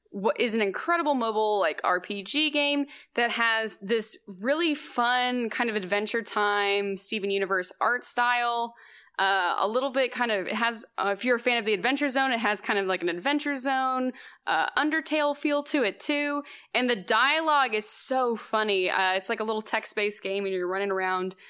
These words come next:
talking to other players, collecting things. It feels huge for, like, a indie mobile game.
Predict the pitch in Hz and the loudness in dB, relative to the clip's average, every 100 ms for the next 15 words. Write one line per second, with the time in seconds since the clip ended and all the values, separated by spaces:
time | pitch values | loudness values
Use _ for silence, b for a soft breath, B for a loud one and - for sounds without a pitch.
0 | B B - 240 226 226 185 185 - 320 | B B -4 -2 0 0 0 -2 0 0
1 | 320 302 - 240 247 277 285 254 247 254 | 2 0 -2 -2 -2 0 -2 0 -2 0
2 | 240 - - 330 403 330 - - 320 285 | -2 -4 -4 -2 0 0 -4 -2 0 0
3 | 220 - 240 220 190 175 - 214 202 - | -2 -2 -2 0 0 0 -2 -2 -2 0
4 | 320 311 277 247 214 214 220 190 180 180 | 2 2 2 0 2 0 0 0 0 0
5 | 175 175 82 208 | 0 0 -4 -6